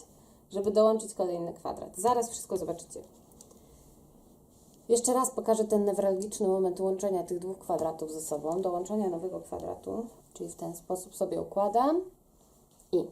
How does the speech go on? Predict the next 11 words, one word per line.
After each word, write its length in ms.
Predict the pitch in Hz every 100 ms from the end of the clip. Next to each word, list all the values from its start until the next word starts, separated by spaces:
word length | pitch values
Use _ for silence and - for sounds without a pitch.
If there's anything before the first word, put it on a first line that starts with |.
| -
będę 360 | 185 226 240 226
się 140 | 220
wbijała 400 | 185 185 185 185
w 100 | 190
tę 180 | 190 185
dziurę, 340 | 165 151 - - -
w 60 | -
narożnik. 560 | 180 175 160 160 160 151 - - - - - - - - - - _ _ _
Tu 300 | - 202 226 254 - - - - _ _ _ - - _ 156
nabieram 680 | 147 160 202 262 254 240 233
włóczkę, 600 | 233 226 - 240 285